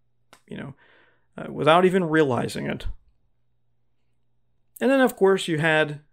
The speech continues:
years ago, of course, you know, Rick Moranis just kinda made a comeback in Hollywood, a very low-key one at that, but he's just recently made a comeback, and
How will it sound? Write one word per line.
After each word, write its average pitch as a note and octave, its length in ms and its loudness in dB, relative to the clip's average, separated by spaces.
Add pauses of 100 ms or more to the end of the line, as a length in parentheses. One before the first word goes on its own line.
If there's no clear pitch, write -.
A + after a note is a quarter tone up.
years D3+ 340 -4
ago, C#3+ 440 0 (220)
of E3 120 -2
course, E3+ 200 2
you E3+ 80 -2
know, D3 140 2
Rick F3 300 0
Moranis D3+ 460 0
just - 200 -8
kinda C3+ 180 0
made C3 220 -2
a B2+ 40 -2
comeback C3 520 -2
in B2 80 -4
Hollywood, C3+ 520 -2 (540)
a - 220 -6
very C#3+ 460 2 (520)
low-key D#3 540 2
one C3 560 -2
at C#3 160 -8
that, C3 320 -4
but D3+ 320 2 (1700)
he's D3+ 200 -4
just D3+ 160 -8
recently D3 320 -2
made C#3 200 0
a B2+ 40 -4
comeback, D#3 640 2
and C#3+ 520 -2